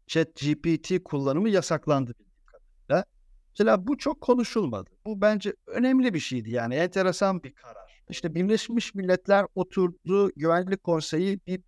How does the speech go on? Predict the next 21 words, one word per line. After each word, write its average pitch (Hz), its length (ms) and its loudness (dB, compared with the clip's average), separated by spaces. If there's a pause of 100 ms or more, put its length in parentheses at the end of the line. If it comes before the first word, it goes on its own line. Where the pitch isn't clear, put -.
panel 180 580 0
düzenledi 123 960 2
ve 175 500 2
işte 170 420 0
yapay 175 440 2
zekanın 151 640 -2 (120)
u-, 165 260 -8
oluşturabileceği 156 920 2 (120)
uluslararası 160 920 0 (100)
muhtemel 156 520 0
tehditler 160 880 0
üzerine 143 580 0 (180)
kapalı 233 400 2
bir 233 40 0
oturum 214 400 2
düzenledi. 135 380 -4 (720)
Ya 185 240 -2
bu 233 140 0
Türkiye'de, 202 720 2
e, 151 40 -2
maalesef 220 520 4